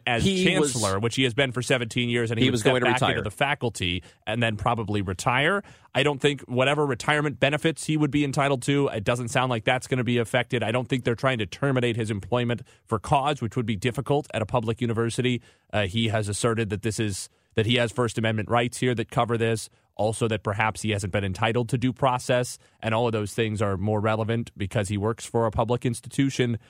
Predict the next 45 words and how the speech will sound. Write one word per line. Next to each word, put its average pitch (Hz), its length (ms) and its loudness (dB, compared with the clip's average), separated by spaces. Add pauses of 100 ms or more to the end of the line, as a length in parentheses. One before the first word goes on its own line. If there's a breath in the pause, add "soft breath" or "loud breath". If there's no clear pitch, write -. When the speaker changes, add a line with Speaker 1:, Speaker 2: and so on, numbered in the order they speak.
(280 soft breath)
Speaker 1:
Uh, 117 220 2
the 160 100 4
long 196 240 4
and 151 80 -2
short 147 200 2
of 120 80 -2
it 117 80 0
is, 120 160 2
I 113 120 -2
think 135 380 0 (1080)
if 139 160 2
I 147 160 4
were 143 160 2
him, 131 240 2
I 120 80 4
would 117 160 2
have 104 140 -4 (140)
probably 123 220 0
wanted 113 220 0
to 90 80 -6
test - 300 0
the 110 60 2
waters 110 440 2
in, 117 240 -2
on 120 180 2
this 123 200 0
in 113 100 0
some 120 220 2
way 120 180 4
with 117 180 -2
my 107 120 2
bosses 117 420 0
before 107 280 -2
I 113 100 2
started 101 380 -4
doing 143 240 2
it, 196 160 -4
because 98 240 -4
I 104 100 0
think 117 180 -2
it - 20 -2
was 101 160 -2
easy 123 320 2
to 110 200 -2
anticipate 139 640 0